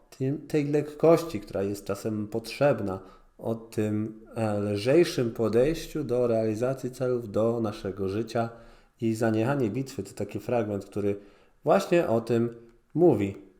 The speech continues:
Dawno nie robiłem też fragmentów z transurfingu rzeczywistości, a wiem, że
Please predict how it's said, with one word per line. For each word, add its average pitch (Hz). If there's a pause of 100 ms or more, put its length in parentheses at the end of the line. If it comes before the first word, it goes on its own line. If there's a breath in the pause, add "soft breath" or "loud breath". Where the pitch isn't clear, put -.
(120)
Dawno 190
nie 131
robiłem 120
też 113
fragmentów 113 (100)
z 120
transurfingu 104
rzeczywistości, -
a 107
wiem, 139
że 123